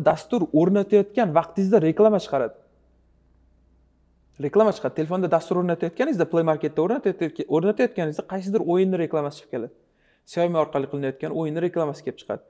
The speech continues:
Yoki oddiygina, mayli, Xiaomi o'rnat-, ishlatishimiz shart emas. Play Marketni o'zida o'yin o'ynayotganingizda yoki qanaqadir, bilmayman, e, platformani titiklayotganingizda, bizani insonlarni hozir bilasiz, faqat TikTok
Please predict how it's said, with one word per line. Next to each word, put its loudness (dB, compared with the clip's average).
Yoki -6
oddiygina, 0
mayli, -2
Xiaomi -2
o'rnat-, -6
ishlatishimiz -6
shart -4
emas. -2
Play 2
Marketni 0
o'zida 2
o'yin 4
o'ynayotganingizda -2
yoki 0
qanaqadir, -2
bilmayman, -2
e, 0
platformani 0
titiklayotganingizda, -2
bizani 0
insonlarni -2
hozir -2
bilasiz, -4
faqat -4
TikTok -4